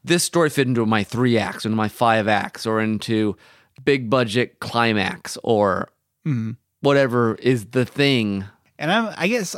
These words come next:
Speaker 2: I'm okay with that as long as we always have access to the original versions of these things.
Speaker 1: Yes.
Speaker 2: And I would also encourage people to, okay, so you, you enjoyed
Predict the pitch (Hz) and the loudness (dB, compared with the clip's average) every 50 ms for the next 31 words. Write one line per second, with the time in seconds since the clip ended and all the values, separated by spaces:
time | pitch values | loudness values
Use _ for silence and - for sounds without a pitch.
0 | - - 190 202 208 190 156 135 - - - 160 180 190 190 175 214 214 202 - | -4 -2 0 2 2 2 2 0 -4 -6 -2 0 0 0 0 0 0 0 0 0
1 | 160 160 135 131 131 139 147 165 175 180 185 185 175 156 143 151 151 147 143 139 | -2 -4 -4 -4 -4 2 4 4 4 4 4 2 0 0 0 2 4 6 6 4
2 | 135 123 113 135 131 135 131 135 139 139 139 135 127 - 143 139 127 117 - 127 | 4 0 -2 -2 2 2 4 6 6 4 4 4 2 2 2 0 0 0 -2 0
3 | 123 127 127 - - 147 131 107 - - - - - - - 160 143 131 120 117 | 0 0 -2 -2 -4 -4 -4 -4 -4 -8 -10 -10 -6 0 2 4 4 4 2 2
4 | 110 107 120 117 117 113 120 123 120 110 123 117 113 104 98 117 120 120 117 107 | 0 0 0 0 0 2 0 0 0 0 0 0 0 -2 -2 0 0 2 2 0
5 | 98 95 92 90 95 98 90 95 92 92 - - 101 87 82 - - 76 - - | -2 -4 -6 -6 -8 -8 -10 -10 -12 -12 -12 -12 -12 -12 -12 -12 -14 -14 -14 -12
6 | - - 180 160 - - - - - - _ _ _ _ _ - 196 196 196 180 | -6 -2 -2 -2 -2 -4 -8 -12 -14 -14 _ _ _ _ _ -2 0 2 2 4
7 | 170 156 156 143 - _ - - - _ _ - - 156 156 156 151 156 - 175 | 2 2 0 -2 -4 _ -20 -20 -20 _ _ -2 0 2 2 2 2 0 0 0
8 | 180 185 170 - 180 165 151 139 135 - - 151 143 131 120 - - 151 143 123 | 0 0 2 0 0 0 0 0 -2 -2 0 0 0 0 -2 -6 -6 -6 -4 -4
9 | 135 127 123 107 - - - 143 127 123 117 117 113 107 - _ _ _ - 220 | -2 -6 -6 -6 -8 -8 -4 -2 -2 -2 -2 -2 -4 -6 -8 _ _ _ -14 -6
10 | - 214 156 139 - - 165 147 151 151 151 156 - - 175 156 151 147 143 143 | -2 0 0 0 2 2 2 2 4 2 2 0 0 -4 -2 0 2 2 2 0
11 | 135 120 151 156 160 165 165 160 156 143 147 131 | -2 0 2 2 4 4 4 4 2 2 0 -2